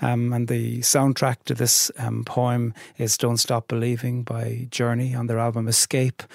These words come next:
And there's so much about escaping happening in the poem. And then right at the end, we hear this moment of you being in a home in a space that's,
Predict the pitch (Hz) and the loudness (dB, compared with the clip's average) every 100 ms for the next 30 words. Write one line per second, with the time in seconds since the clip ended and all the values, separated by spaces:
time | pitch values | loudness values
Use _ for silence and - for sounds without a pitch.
0 | - - - 120 113 - 143 131 131 117 | -20 -10 -4 0 2 4 4 4 2 0
1 | 117 - - 147 139 - 113 113 120 - | 0 0 2 0 0 0 -2 -2 -2 -2
2 | 120 117 113 123 - 131 117 113 - 185 | -2 -2 -4 -4 -2 0 0 -4 -4 -2
3 | 127 113 - - - - - 131 151 139 | 0 -2 -6 -16 -20 -18 -6 -2 2 2
4 | 139 151 143 - 147 151 123 107 - - | 2 2 0 -2 -2 0 0 -2 -6 -18
5 | - - 135 117 139 135 131 - 135 127 | -14 -4 0 2 2 2 0 0 2 2
6 | 131 113 113 - - - _ - 127 120 | 2 0 -4 -8 -14 -20 _ -4 -4 -2
7 | 160 175 175 175 165 _ 165 151 143 131 | 0 2 2 0 -2 _ 0 2 2 0
8 | 123 - 131 127 127 127 120 - _ _ | -4 -2 0 0 0 -2 -6 -12 _ _
9 | - - 135 123 117 - - 147 127 - | -20 -6 -2 0 2 0 2 0 2 0
10 | - 127 - - | 0 -2 0 0